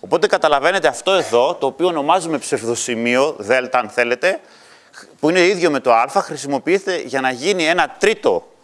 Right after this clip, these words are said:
ευθύγραμμο τμήμα, με λίγα λόγια να κλείσει το τρίγωνο και να φαίνεται σαν,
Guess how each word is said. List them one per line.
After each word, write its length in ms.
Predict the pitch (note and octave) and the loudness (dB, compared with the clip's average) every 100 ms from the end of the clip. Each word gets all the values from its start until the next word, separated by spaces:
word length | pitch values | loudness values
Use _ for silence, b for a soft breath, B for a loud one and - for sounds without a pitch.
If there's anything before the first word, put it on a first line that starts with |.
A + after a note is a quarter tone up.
| b b b | b b b
ευθύγραμμο 580 | A#2+ D#3+ D3 C3+ A2+ | -2 0 2 2 0
τμήμα, 340 | G#2 G#2+ A#2 G3 | -4 -4 -2 0
με 120 | F#3 | 2
λίγα 180 | A3 F#3+ | 4 4
λόγια 180 | A#3 A3+ | 4 2
να 80 | |
κλείσει 320 | - G3 A3+ - | 0 0 0 -2
το 80 | |
τρίγωνο 300 | D#4+ G3+ G#3+ | -4 0 0
και 100 | F#3 | 2
να 60 | E3 | 0
φαίνεται 220 | F#3+ F3+ | 0 -2
σαν, 280 | - G#3 A3+ | -2 -2 -4